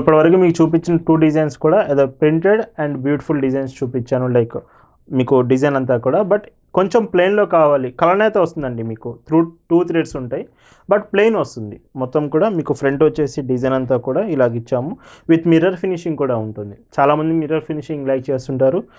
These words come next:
మీకు మిర్రర్ ఫినిషింగ్ వస్తుంది. With హ్యాండ్స్ కూడా మీకు three by four hands. And ఫ్రంట్ వచ్చేసి మీకు పైపింగ్ వస్తుంది with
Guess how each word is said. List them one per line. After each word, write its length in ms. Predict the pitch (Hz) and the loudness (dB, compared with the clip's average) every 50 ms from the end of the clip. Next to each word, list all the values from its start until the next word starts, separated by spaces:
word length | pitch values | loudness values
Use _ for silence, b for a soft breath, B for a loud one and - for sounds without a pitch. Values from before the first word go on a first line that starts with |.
| b b b - 147 | b b b -2 -2
మీకు 160 | 131 127 131 127 127 | -2 0 0 0 2
మిర్రర్ 260 | 131 147 165 165 165 180 | 4 4 2 2 0 -4
ఫినిషింగ్ 360 | 180 170 170 185 180 170 170 170 | -6 -6 -4 -4 -2 0 0 0
వస్తుంది. 380 | 170 - 175 170 175 180 208 226 b b b b b b - 139 | 0 -2 -4 -2 0 0 0 -2 b b b b b b -8 -8
With 120 | 131 - - - | -6 -4 0 2
హ్యాండ్స్ 300 | 143 147 160 165 165 - - | 2 4 2 2 -2 -2 0
కూడా 160 | 180 170 175 165 165 | 2 2 2 2 0
మీకు 180 | 160 147 156 139 127 | -2 -4 -6 -10 -6
three 160 | - 143 147 156 160 | -4 -2 0 0 0
by 80 | 151 151 - | 0 0 0
four 140 | 160 147 151 143 156 | -2 -2 -2 -2 -2
hands. 240 | 160 180 202 - - _ _ _ _ - 127 | -2 -2 -4 -8 -14 _ _ _ _ -6 -4
And 100 | 127 131 - 127 - | -2 -2 -2 -2 0
ఫ్రంట్ 260 | 147 139 147 151 165 165 | 0 0 2 4 2 2
వచ్చేసి 280 | 160 160 160 151 - 160 143 | 2 2 0 -2 -2 -4 -8
మీకు 160 | 135 - 143 127 127 | -8 -8 -4 0 2
పైపింగ్ 340 | 127 135 139 151 151 147 147 143 | 2 2 2 -2 -2 -2 -2 -2
వస్తుంది 340 | 139 - - 147 151 160 175 160 | -2 -4 -6 -4 -2 0 -2 -2
with 100 | 135 | -4